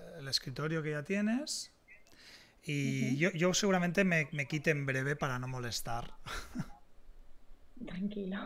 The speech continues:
Speaker 2: no pasa nada.
Speaker 1: Cuando tú quieras, Andrea.
Speaker 2: Vale, pues a ver, yo os contaré un poquito cómo he estructurado la masterclass para que entendáis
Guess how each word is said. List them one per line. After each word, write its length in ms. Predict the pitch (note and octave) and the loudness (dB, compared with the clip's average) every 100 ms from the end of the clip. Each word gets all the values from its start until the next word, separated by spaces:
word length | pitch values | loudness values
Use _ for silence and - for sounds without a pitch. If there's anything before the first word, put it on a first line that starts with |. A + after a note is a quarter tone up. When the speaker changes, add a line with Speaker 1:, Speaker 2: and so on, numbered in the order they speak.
| G#3 | -2
Speaker 2:
no 140 | G#3+ G#3+ | 0 0
pasa 240 | G#3 G#3+ | -4 -8
nada. 320 | G3 F#3+ F#3+ - | -14 -14 -14 -8
Speaker 1:
Cuando 280 | D#3+ D#3 D3+ | 0 2 4
tú 140 | F3 | 2
quieras, 480 | D3 D3 C#3+ C3+ C3 | 4 4 4 2 2
Andrea. 500 | C3+ C3+ C#3 C3 C3 - - - - - - - - - - _ _ _ - | -2 0 0 0 -2 -8 -20 -20 -20 -20 -20 -20 -20 -20 -20 _ _ _ -2
Speaker 2:
Vale, 400 | A3+ B3 A3+ A3 - - - - | 4 4 4 0 -8 -20 -6 4
pues 460 | G#3 G3 G3 G3 | 6 6 4 0
a 80 | G3+ | 2
ver, 240 | G#3+ G3+ - - - - - - - - - - | 4 2 -2 -16 -20 -20 -20 -20 -12 -12 -10 -2
yo 480 | A3+ B3 C#4+ D#4 - | 6 8 10 8 8
os 160 | B3 | 2
contaré 300 | - A3 A3+ | 0 0 4
un 80 | A#3 | 6
poquito 420 | B3+ C4 C4 C4+ | 4 2 4 2
cómo 200 | - A#3 | 4 2
he 20 | A#3+ | 2
estructurado 540 | - A3+ - G#3 G#3 | 0 -4 0 2 2
la 100 | G#3+ | 2
masterclass 680 | G#3 G#3 G#3 G3+ A3 A#3+ B3 | 0 -2 -4 2 4 4 2
para 220 | G#3+ G3+ | 0 0
que 80 | G3+ | 0
entendáis 800 | G3 G3+ G3 F#3+ F#3+ G3 - | 0 0 2 2 2 -2 -8